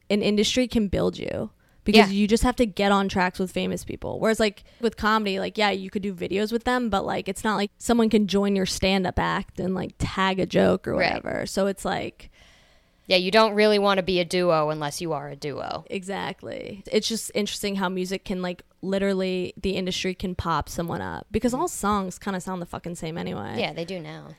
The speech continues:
Speaker 1: And you, the way they auto-tune it, and you're like, "Oh." Like,
Speaker 2: Is that what you sound like?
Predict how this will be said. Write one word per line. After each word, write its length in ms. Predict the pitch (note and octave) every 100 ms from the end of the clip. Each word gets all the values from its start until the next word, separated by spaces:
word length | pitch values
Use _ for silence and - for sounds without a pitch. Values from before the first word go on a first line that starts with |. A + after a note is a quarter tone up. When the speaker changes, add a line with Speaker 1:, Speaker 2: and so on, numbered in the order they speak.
| _
Speaker 1:
And 220 | - G3+ G3+
you, 120 | G3
the 140 | F#3+
way 140 | G3 G3
they 120 | G3
auto-tune 600 | - F#3 G3+ - A3 A3+
it, 160 | A#3
and 100 | B2
you're 140 | F#3 F#3
like, 320 | F#3 F3+ -
"Oh." 340 | A3 B3+ C4 C4 - - - A3+
Like, 160 | F#3+
Speaker 2:
Is 40 | F3
that 100 | A#3+
what 120 | C4+
you 80 | D4
sound 220 | - E4
like? 180 | E4